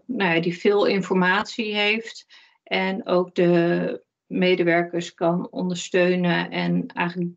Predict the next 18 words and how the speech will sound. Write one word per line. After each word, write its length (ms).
positief 560
kan 220
beïnvloeden. 840
Ehm, 340
binnen 320
de 60
gemeente 400
Amersfoort, 840
ehm, 1000
zijn 420
dit 400
de, 100
eigenlijk 360
de 220
ondersteuners 540
van 180
de 60
afdelingen. 720